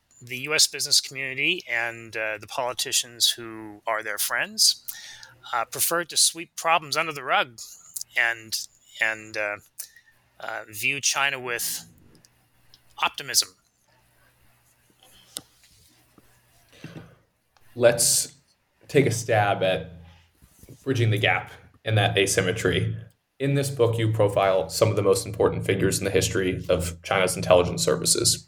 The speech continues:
Speaker 2: If you had to choose one or two whose stories best capture the essence of espionage in China, who would they be and why?
Speaker 1: Well, in the early days, um, a lot of people would pick this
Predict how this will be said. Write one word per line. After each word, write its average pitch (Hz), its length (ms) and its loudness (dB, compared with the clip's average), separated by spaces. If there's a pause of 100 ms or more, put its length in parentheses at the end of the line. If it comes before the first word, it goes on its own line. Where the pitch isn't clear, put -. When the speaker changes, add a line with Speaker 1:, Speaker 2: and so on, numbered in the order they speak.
(120)
Speaker 2:
If 110 160 -6
you 131 100 2
had 123 160 6
to 113 80 -4
choose 110 640 2
one 110 300 4
or 120 80 6
two 110 320 2
whose 110 220 -2
stories 98 480 2
best - 280 0
capture 92 720 0 (320)
the 110 200 0
essence - 600 0 (220)
of 95 360 0
espionage 104 540 2
in 104 80 -4
China, 98 500 2 (180)
who 127 100 -4
would 120 180 2
they 101 100 2
be 98 420 -2
and 95 220 -2
why? - 360 0 (2250)
Speaker 1:
Well, 170 180 0
in 165 100 -4
the 156 200 2
early 175 400 0
days, 131 800 0 (520)
um, 127 340 0
a 160 40 -4
lot 214 160 2
of - 40 -8
people 208 220 -4
would 151 180 -4
pick - 380 -6
this - 500 -2